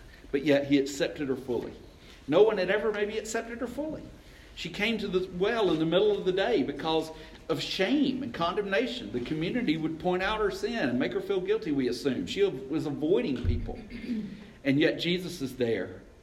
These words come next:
offering her acceptance and love and grace and hope in the midst of a life that we,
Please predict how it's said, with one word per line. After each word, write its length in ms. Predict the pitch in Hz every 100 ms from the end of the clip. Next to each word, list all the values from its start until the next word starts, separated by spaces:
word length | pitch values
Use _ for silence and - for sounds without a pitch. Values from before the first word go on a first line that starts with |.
| - 123
offering 320 | 131 143 120
her 160 | 117
acceptance 600 | 110 - 120 - 95 - -
and 140 | 110
love 460 | 113 113 78 - - -
and 100 | 107
grace 680 | 127 123 120 120 - - - - - - - 110
and 120 | 98
hope 560 | - 131 139 - - - - - - - - -
in 80 | 117
the 60 | 123
midst 260 | 139 147
of 80 | 123
a 40 | 123
life 520 | 123 131 117 110 107
that 280 | 117 - - - - -
we, 320 | 139 135 123